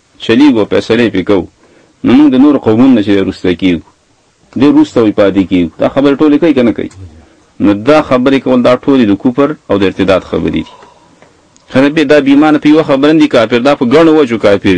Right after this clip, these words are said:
دي. سړی راټولوي دا وجې که نه؟ او سړی دا میډیا اوري او خبرونه ګوري او د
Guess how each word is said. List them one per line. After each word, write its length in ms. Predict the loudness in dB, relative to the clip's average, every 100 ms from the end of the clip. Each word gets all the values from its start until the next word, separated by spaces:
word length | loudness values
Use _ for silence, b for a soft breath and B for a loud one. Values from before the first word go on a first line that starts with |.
| -4
دي. 60 | _ -4
سړی 180 | 0 2
راټولوي 340 | 0 0 0 2
دا 120 | 2
وجې 260 | 0 -2 -2
که 120 | -2
نه؟ 100 | -4 -8 _ b b b b _ _
او 60 | -6
سړی 240 | -2 0
دا 140 | 2 2
میډیا 360 | 2 2 2 2
اوري 180 | 2
او 100 | 0
خبرونه 500 | -2 0 2 2 2 0 0
ګوري 280 | 0 -2 -6 _ b b b -4
او 60 |
د 60 | -2